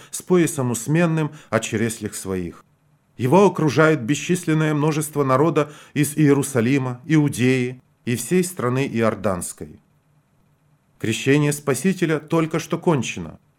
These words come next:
и очи всех обращены на восходящего от воды Сына Человеческого.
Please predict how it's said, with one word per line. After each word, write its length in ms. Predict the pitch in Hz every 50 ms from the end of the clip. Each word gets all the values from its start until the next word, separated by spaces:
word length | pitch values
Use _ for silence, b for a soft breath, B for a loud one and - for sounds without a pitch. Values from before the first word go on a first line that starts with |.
| _ _ _ _ _ _ -
и 60 | 101
очи 360 | 120 160 208 208 - - 170
всех 340 | 147 - - 127 104 - -
обращены 500 | 107 107 131 135 131 - - 156 175 185
на 120 | 175 170
восходящего 760 | 156 170 170 - - 151 139 165 170 170 - - 160 147 151
от 180 | 147 147 143 143
воды 240 | 135 151 143 160 151
Сына 360 | - - - 180 175 135 110
Человеческого. 880 | - - 117 107 107 104 104 101 - - 95 - - - 87 78 76 -